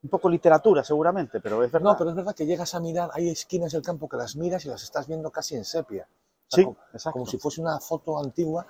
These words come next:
Speaker 1: Es verdad.
Speaker 2: ¿Por qué? Por el desorden en los bunkers. O sea, estás viendo como una foto antigua, aquellas fotos antiguas donde veías esos bunkers más peludos, más salvajes,
Speaker 1: Más salvajes, sí.
Speaker 2: más agrestes, ¿no? Y, bueno, eso se va a ver mucho.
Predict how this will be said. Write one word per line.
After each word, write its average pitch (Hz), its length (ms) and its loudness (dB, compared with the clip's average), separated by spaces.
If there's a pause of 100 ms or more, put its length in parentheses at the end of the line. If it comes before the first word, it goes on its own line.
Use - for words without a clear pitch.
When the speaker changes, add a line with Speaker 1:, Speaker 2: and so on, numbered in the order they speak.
(100)
Speaker 1:
Es 123 100 -14
verdad. 127 240 0 (220)
Speaker 2:
¿Por 120 200 -4
qué? 175 180 2
Por 107 400 -8 (120)
el 110 160 -2
desorden 147 520 2
en 123 140 -2
los 110 260 -6
bunkers. 151 360 -2
O - 60 -12
sea, 107 140 -12 (240)
estás 185 200 4
viendo 185 160 0
como 175 120 0
una 175 120 0
foto - 200 -4
antigua, 156 360 -6 (1040)
aquellas 156 400 0
fotos 151 240 -6
antiguas 147 320 -2
donde 117 180 -2
veías 127 380 -4 (240)
esos 113 280 -6
bunkers 110 400 -10
más 123 460 -6
peludos, 117 720 0 (320)
más 113 260 -4
salvajes, 117 500 0
Speaker 1:
Más 127 80 0
salvajes, 107 460 2
sí. 113 80 -6
Speaker 2:
más 113 140 -6
agrestes, 120 500 -4
¿no? 135 120 -12 (440)
Y, 104 80 -12
bueno, 127 380 -8
eso 156 140 -8
se 160 120 -4
va 143 100 2
a 135 40 4
ver 120 160 2
mucho. 101 360 -8